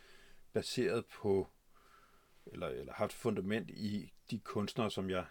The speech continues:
øh, gik og tænkte på, var interessante. Og, og jeg tror, øh, en slags blanding imellem, hvad for nogle kunstnere, man interesserer sig for, og, øh, og nogle af deres værker måske, men så også en eller anden form for måde at være, have en lydhørhed over for,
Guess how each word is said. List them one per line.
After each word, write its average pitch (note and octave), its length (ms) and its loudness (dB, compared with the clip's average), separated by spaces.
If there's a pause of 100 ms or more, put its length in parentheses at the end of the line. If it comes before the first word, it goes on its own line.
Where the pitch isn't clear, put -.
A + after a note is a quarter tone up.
(280)
øh, D#2+ 380 -6 (600)
gik G#2+ 180 0
og G#2 80 0
tænkte G2+ 560 2 (140)
på, G2+ 240 2
var G2 80 2
interessante. F#2 680 -4
Og, F#2+ 220 -2
og F#2+ 140 0
jeg G2 120 -2
tror, D#2+ 380 0
øh, E2 340 -2 (420)
en B2+ 120 -4
slags A2 280 0
blanding C#3+ 440 4
imellem, B2 280 4
hvad A2 140 2
for - 60 -8
nogle G#2 140 0
kunstnere, C3+ 420 0
man A2 160 0
interesserer B2 460 -2
sig A#2 160 -8
for, A#2 180 2
og, G2 220 -2 (760)
øh, F#2+ 260 2
og F#2+ 120 2
nogle G#2 220 0
af G#2 80 0
deres G2+ 260 0
værker G2+ 280 0
måske, G#2+ 280 -2
men G#2 200 -4
så A#2+ 80 0
også A2+ 380 2
en A#2+ 160 -2
eller A2+ 120 0
anden A2 140 0
form G2+ 220 0
for G#2+ 260 4 (600)
måde A2 480 4
at G#2+ 120 4
være, G2 300 0 (640)
have A2 300 2
en A2 160 -2
lydhørhed B2 640 4
over G2 340 0
for, - 280 0